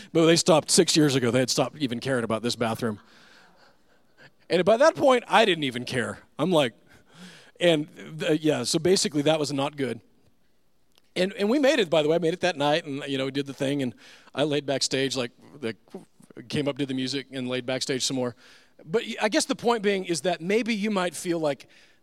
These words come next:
"What if I get lost? What if I take a wrong turn and I'm going the wrong direction?" G-, God will get you back on. What, what, I, I, maybe I'm gonna make a huge mess. <laughs> Someone will clean it up. The risk is worth it.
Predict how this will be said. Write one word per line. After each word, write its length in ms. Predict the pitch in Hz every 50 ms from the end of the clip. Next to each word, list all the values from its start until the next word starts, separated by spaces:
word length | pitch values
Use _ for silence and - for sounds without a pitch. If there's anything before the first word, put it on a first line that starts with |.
| _ -
"What 220 | 139 147 180 196
if 100 | 190 -
I 80 | 196 165
get 180 | 156 160 143
lost? 380 | 127 127 127 120 117 117 - -
What 100 | 151 160
if 100 | 170 -
I 60 | 160
take 240 | 135 - 180 160 -
a 60 | 139
wrong 240 | 131 135 131 123 120
turn 240 | - - 135 123 123
and 80 | 123
I'm 100 | 117 117
going 180 | 117 127 120 117
the 80 | 113
wrong 180 | 107 117 113 113
direction?" 500 | 107 104 107 104 101 - - - 98 92 _ _ _ _ _ _ _ _ _ _ _ _ _ _ _ _ _ _ _ _ _ -
G-, 100 | - - -
God 200 | 160 160 160 156
will 60 | 139
get 200 | 127 117 113 -
you 60 | - 104
back 260 | 95 95 87 - -
on. 200 | - 101 110 104 _ _ _ _ _
What, 180 | - 143 185 -
what, 140 | 170 190 202 214
I, 100 | 170 170
I, 100 | 180 160
maybe 320 | 170 185 185 190 196 196 175
I'm 80 | 175
gonna 120 | 180 170 165
make 180 | 160 160 151
a 40 | 143
huge 400 | 127 - - 156 170 147 139 -
mess. 420 | 139 127 127 110 104 - - - - - _ _ _ _ _ _ _ _ _
<laughs> 540 | _ _ _ _ _ _ _ _ _ _ _
Someone 320 | - - - 139 131 131 117
will 60 | 113
clean 260 | - - 135 120 113
it 80 | 113 104
up. 160 | 101 101 - _ _ _ _ _ _ _ _ _ _ _ _ _ _ _ _ _ _ _ _ _ _ _ _ _ _ _
The 120 | - 143 147
risk 460 | 139 147 160 175 156 - - - - - _ _ _ _ _ _
is 180 | - 135 117 117
worth 320 | 123 110 117 113 - -
it. 120 | 107 101